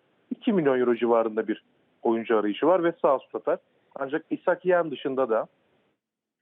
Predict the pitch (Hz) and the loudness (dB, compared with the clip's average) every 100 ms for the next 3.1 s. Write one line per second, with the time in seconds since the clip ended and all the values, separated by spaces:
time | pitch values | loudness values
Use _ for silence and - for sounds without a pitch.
0 | _ _ 139 139 143 - 135 131 139 135 | _ _ -4 -2 -2 -4 -4 -2 -4 -2
1 | 135 147 139 117 147 - _ _ _ _ | 0 -2 0 0 0 -2 _ _ _ _
2 | _ 160 - - - 127 131 135 117 147 | _ -16 -16 -14 -8 -6 0 2 2 0